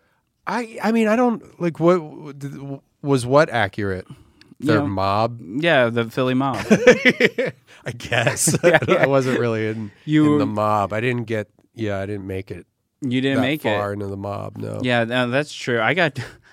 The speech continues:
Speaker 2: <laughs> I'm from New Jersey, which is also a mob hotbed,
Speaker 1: Oh, yeah.
Speaker 2: and I got cut down in, uh, tryouts.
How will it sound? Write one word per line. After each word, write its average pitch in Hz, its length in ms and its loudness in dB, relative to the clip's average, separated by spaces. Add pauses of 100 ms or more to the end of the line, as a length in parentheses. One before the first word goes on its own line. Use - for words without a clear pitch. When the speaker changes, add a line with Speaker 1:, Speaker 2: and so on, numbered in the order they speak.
Speaker 2:
<laughs> - 400 -20
I'm 117 320 -4
from 120 120 -6
New 110 100 -6
Jersey, 104 380 -8
which 104 200 -12
is 104 80 -12
also 101 280 -8
a 107 60 -8
mob 104 300 -10
hotbed, 104 340 -8
Speaker 1:
Oh, 104 120 -2
yeah. 110 140 -4
Speaker 2:
and 107 80 -2
I 117 140 -2
got 113 380 -4
cut 113 220 -6
down 110 340 -8
in, 104 160 -10
uh, 101 320 -12
tryouts. 92 580 -12